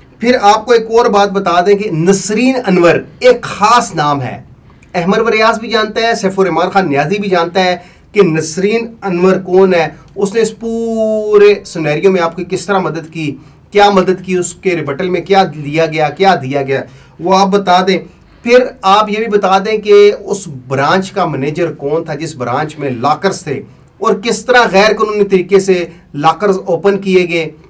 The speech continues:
वो हमारे पास तमाम सीसीटीवी फुटेज भी मौजूद है, वो हमें ये भी बहुत मौजूद है कि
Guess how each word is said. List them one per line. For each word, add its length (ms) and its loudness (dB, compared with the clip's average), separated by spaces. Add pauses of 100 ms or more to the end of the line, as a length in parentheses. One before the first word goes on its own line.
(200)
वो 220 4
हमारे 180 4
पास 120 -2
तमाम 340 0
सीसीटीवी 520 -6
फुटेज 340 -8
भी 100 -6
मौजूद 460 2
है, 220 0 (300)
वो 180 2
हमें 120 2
ये 140 6
भी 80 -2
बहुत 300 -2
मौजूद 460 0
है 120 4
कि 180 2